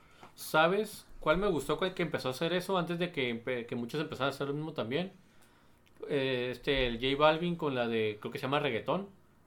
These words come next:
que empieza a mencionar a Tego Calderón y cosas así, y usó sa-, y usó un ritmo así al estilo de,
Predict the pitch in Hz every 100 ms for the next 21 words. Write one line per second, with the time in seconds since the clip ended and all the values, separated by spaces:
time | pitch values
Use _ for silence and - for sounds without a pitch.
0 | - - 131 113 117 113 139 139 139 123
1 | 117 123 131 135 135 113 110 123 131 127
2 | - - 147 131 151 147 135 165 127 120
3 | 127 135 131 139 139 139 - 135 139 131
4 | - 127 123 131 113 107 104